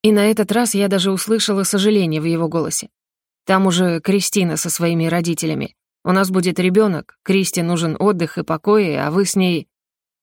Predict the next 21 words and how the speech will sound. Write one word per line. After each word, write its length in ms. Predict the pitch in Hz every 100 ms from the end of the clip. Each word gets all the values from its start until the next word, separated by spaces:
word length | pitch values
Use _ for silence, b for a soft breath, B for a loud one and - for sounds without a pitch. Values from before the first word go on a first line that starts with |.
| _
Я 300 | 214 226 294
чуть 260 | - 311 -
по 120 | 311
стене 420 | - 330 320 302
не 140 | 214 220
съехала 560 | 240 277 254 214 214
от 100 | 208
таких 340 | 233 233 233 -
новостей. 640 | 214 233 220 240 190 - _ _ -
Вот 300 | 202 285 247
же 160 | 277
коза! 580 | 285 294 285 262 247 160 - -
Успела 560 | 320 - 330 294 214
подсуетиться, 720 | 220 220 254 247 220 311 214
пока 260 | 208 220 240
я 60 | 226
шлялась 420 | 240 277 240 190
за 160 | 208
чем-то 340 | 214 254 226 226
в 80 | -
цуме. 400 | - 226 165